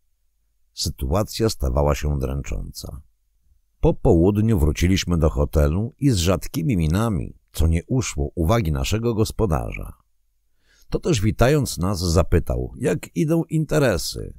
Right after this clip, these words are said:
"Chyba nie tęgo, co?" Od słowa do słowa doszło do tego, że porozumieliśmy się i gospodarz oświadczył, że nam pomoże.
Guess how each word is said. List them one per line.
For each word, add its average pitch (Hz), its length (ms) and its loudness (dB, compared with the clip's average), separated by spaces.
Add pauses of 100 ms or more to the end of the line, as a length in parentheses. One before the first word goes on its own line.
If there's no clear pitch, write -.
"Chyba 78 340 0
nie 82 160 0
tęgo, 104 500 0
co?" 92 520 -2 (1300)
Od - 240 -4
słowa 123 540 2
do 92 160 2
słowa 90 420 0
doszło 85 360 -2
do 107 120 -2
tego, 52 440 -10 (760)
że 131 220 2 (100)
porozumieliśmy 127 920 2
się 87 360 -4
i 127 120 -4
gospodarz 143 640 0
oświadczył, - 880 -4 (100)
że 117 140 0
nam 170 220 -2
pomoże. 60 600 -2